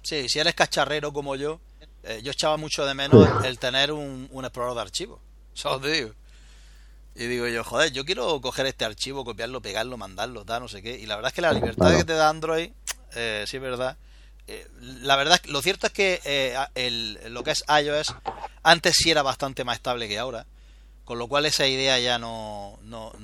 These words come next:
Speaker 1: no es tan interesante el que te vendan. Es muy estable. Sí es interesante en I O S, eh, que las aplicaciones de, de creatividad son, eh, tremendamente buenas. O sea, son espectaculares.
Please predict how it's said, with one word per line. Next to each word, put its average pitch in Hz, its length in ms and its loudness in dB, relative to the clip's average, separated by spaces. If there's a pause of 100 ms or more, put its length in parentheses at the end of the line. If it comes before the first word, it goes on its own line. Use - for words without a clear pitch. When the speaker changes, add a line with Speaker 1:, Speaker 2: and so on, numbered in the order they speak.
(160)
Speaker 1:
no 120 160 -10
es 131 60 -10
tan 127 220 -2
interesante 117 880 -4
el 107 180 -10
que 117 120 -10
te 107 100 -8
vendan. 120 340 -6
Es 170 60 -2
muy 208 180 -8
estable. 123 540 -2 (420)
Sí - 260 6
es 185 160 8
interesante 160 680 0
en 147 80 -4
I 147 180 2
O 139 60 -2
S, 151 240 -4 (480)
eh, 117 220 -4
que - 80 -2
las 123 100 4
aplicaciones 131 600 -4
de, 131 600 -2 (280)
de 120 240 -6
creatividad 120 640 -2
son, 131 580 -8
eh, 107 240 -10
tremendamente 117 840 -10
buenas. 87 340 -16 (400)
O - 40 -20
sea, 104 120 -10
son 135 160 -4
espectaculares. 95 920 -6